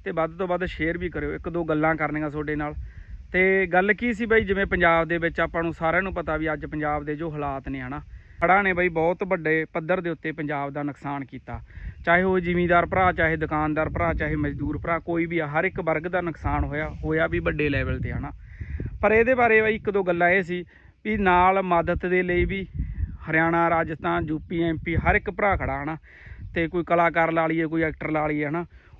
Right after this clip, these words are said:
ਉਹ ਵੀ ਮਦਦ ਦੇ ਵਿੱਚ ਹਰ ਇੱਕ ਬੰਦਾ ਆਇਆ। ਤੇ ਬਾਹਰੋਂ ਐਨ ਆਰ ਆਈ ਵੀ ਬਹੁਤ ਵੱਡੇ ਪੱਧਰ ਦੇ ਉੱਤੇ ਸਪੋਰਟ ਕਰ ਰਹੇ ਆ। ਪਰ ਗੱਲ ਇਹ ਸੀ ਬਾਈ ਵੀ ਜਿਵੇਂ ਆਪਾਂ ਸੁਣੀ ਜਾਂਦੇ ਆ ਨਾ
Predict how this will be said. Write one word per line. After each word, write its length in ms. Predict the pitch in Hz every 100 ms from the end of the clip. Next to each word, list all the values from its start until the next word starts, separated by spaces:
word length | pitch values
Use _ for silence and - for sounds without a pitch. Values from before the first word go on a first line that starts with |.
| -
ਉਹ 120 | 202
ਵੀ 80 | 240
ਮਦਦ 360 | 202 170 170
ਦੇ 140 | 165 165
ਵਿੱਚ 220 | 156 160
ਹਰ 180 | 143 196
ਇੱਕ 160 | 226 202
ਬੰਦਾ 280 | 175 147
ਆਇਆ। 220 | 135 131 139
ਤੇ 140 | - 147
ਬਾਹਰੋਂ 400 | 151 156 185 180
ਐਨ 160 | 160
ਆਰ 180 | 156 160
ਆਈ 140 | 156 160
ਵੀ 120 | 165
ਬਹੁਤ 260 | 156 165
ਵੱਡੇ 260 | 190 180 156 147
ਪੱਧਰ 260 | 160 156 175
ਦੇ 100 | 165
ਉੱਤੇ 200 | 156 156
ਸਪੋਰਟ 340 | - 165 151
ਕਰ 160 | 131 117
ਰਹੇ 200 | 120 131
ਆ। 60 | 123 - - - - _
ਪਰ 120 | 233 233
ਗੱਲ 280 | 202 208
ਇਹ 160 | 220 233
ਸੀ 140 | 233
ਬਾਈ 260 | 214 202 208 - _ _ _ _ _ _ _ -
ਵੀ 120 | 214
ਜਿਵੇਂ 220 | 202 208
ਆਪਾਂ 220 | 202 220
ਸੁਣੀ 280 | 185 202 208
ਜਾਂਦੇ 280 | 196 190 185
ਆ 80 | 185
ਨਾ 140 | 220